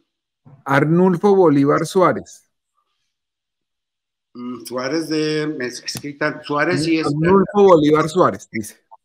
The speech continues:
Speaker 2: Suárez sí, el apellido sí, pero la persona no sé. Es que eso
Speaker 1: El,
Speaker 2: hubo,
Speaker 1: la
Speaker 2: hubo
Speaker 1: cédula de don Arnulfo Bolívar Suárez es expedida en Cucuna-, Cucunobá.
Speaker 2: Entonces,
Speaker 1: Eh,
Speaker 2: no.
Speaker 1: Ricardo Mestizo Reyes.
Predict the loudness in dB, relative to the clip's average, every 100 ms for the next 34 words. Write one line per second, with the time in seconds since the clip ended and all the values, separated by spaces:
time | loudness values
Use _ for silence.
0 | _ _ -6 -2 -2 -2 0 2 2 2
1 | 0 -2 -4 -2 -4 -2 -4 -4 -4 -4
2 | -6 -8 -8 -6 -6 -4 -4 -6 -10 _
3 | _ _ _ _ -14 -6 -2 0 2 2
4 | 0 0 -2 -2 -4 -2 -2 4 6 8
5 | 8 6 6 6 4 -2 -2 -2 2 2
6 | 2 0 0 -2 0 -2 -4 -8 -6 -2
7 | 0 -2 -4 -6 -6 -8 -6 -8 -8 _
8 | -18 -10 -6 -4 -4 -4 -10 _ _ _
9 | _ _ _ _ _ -20 -20 -18 -6 2
10 | 4 4 2 0 -4 -8 -14 _ _ -10
11 | 2 2 4 4 4 2 2 0 -2 -4
12 | -4 -2 0 0 2 2 2 -2 -12